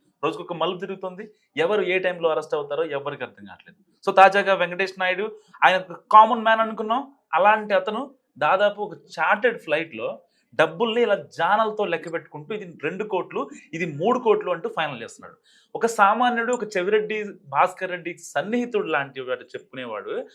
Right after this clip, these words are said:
ఒక బక్కర్ వేసుకొని డా-, డైరెక్ట్ గా ఫ్లైట్ దగ్గరికి వెళ్ళి అంత ఆయనకి ఎక్కడి నుంచి వచ్చింది? So, ఇలాంటి నేపథ్యంలో నెక్స్ట్ అరెస్ట్ అయ్యేది ఎవరు? నిజంగా,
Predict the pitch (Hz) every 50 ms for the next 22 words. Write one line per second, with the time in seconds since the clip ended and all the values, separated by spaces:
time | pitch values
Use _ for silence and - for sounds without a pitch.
0 | _ _ _ _ _ _ 160 143 220 208 185 165 - 139 - - 151 160 156 -
1 | - 247 240 233 214 190 185 - - 175 170 170 190 214 233 226 - _ 131 135
2 | 127 147 143 - - 135 165 196 214 208 208 220 214 214 - 147 170 185 180 196
3 | 190 185 185 - - 165 170 208 214 - - 165 196 233 247 247 _ 277 262 254
4 | 247 240 214 - - - _ _ - - 185 226 233 226 220 190 147 151 156 -
5 | 269 262 233 208 180 - - - 104 - _ _ _ _ _ - 226 226 - 202
6 | 233 262 277 254 254 254 240 214 226 - - 214 220 262 233 170 190 190 - -
7 | - 254 233 - - 170 170 185 185 - _ - 175 170 165 165 185 226 196 139
8 | 110 123 127 123 127 120 110 98 92 _ _ _ _ _ _ - 143 139 196 208
9 | 208 208 214 233 233